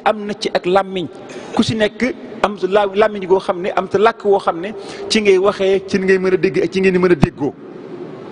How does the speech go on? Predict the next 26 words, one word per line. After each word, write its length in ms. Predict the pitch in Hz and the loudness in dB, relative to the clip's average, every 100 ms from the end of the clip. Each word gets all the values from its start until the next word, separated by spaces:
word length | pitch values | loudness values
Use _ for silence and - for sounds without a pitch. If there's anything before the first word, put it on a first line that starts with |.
| - - 180 - - - - - - - - | -16 -16 -16 -16 -16 -16 -16 -14 -14 -14 -2
Yàlla 140 | 156 170 | 0 2
subhaanahu 220 | 190 208 | 0 2
wa 60 | 220 | 2
taala 160 | 214 208 | 2 0
moo 140 | 220 | 0
ko 80 | 214 | 0
def. 200 | 190 - - - - - - - - - - - - - | 0 -4 -14 -12 -12 -12 -12 -12 -12 -12 -12 -12 -14 2
Waaye 340 | 190 226 226 190 | 4 4 0 -2
da 100 | 226 | -2
ngay 140 | 269 | 0
gis 140 | 269 - | -2 -2
ni 80 | 208 | 0
même 240 | 226 247 | 2 2
ñi 100 | 240 | 2
nga 100 | 240 | 0
xam 200 | 240 226 | 0 0
ne 160 | 202 220 - - - - - - - - - - - - | 0 -2 -6 -14 -12 -12 -10 -12 -12 -12 -10 -10 -6 2
ñoo 220 | 196 247 | 4 6
bokk 240 | 240 - | 4 2
sax 240 | 196 214 - | -4 -6 -4
même 380 | 202 254 240 190 | -2 0 -2 -2
li 100 | 185 226 | 0 0
ñu, 100 | 233 165 | -2 2
li 140 | 226 | 4
ñu 100 | 240 233 | 4 4
jàpp, 280 | - - | 2 2